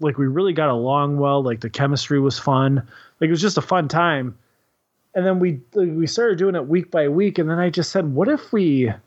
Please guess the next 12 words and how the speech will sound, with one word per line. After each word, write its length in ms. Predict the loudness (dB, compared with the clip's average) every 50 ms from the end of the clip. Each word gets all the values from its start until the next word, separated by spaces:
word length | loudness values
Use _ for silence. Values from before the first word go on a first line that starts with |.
| _ _ _ _ _ _ _ _ _ _ _ _ _ _ _ _ _ _ -2
like, 220 | 0 0 0 2
what 260 | 0 0 2 2 2
if 220 | 0 0 -2 -2 -2
we 580 | 0 2 2 2 2 2 2 2 0 -2 -4 -8 -16 _ _ _ _ _ _ _ _ _ _ _ _ _ _ _ _ -8 -6
kinda 300 | -2 0 2 2 2 0
do 420 | -2 -4 -2 0 2 2 2 2
this, 300 | 2 2 0 0 0 0
but 140 | 0 2 2
what 180 | 2 2 2
if 100 | 0 0
we 80 | -2 -2
cover 400 | 0 0 0 0 2 0 0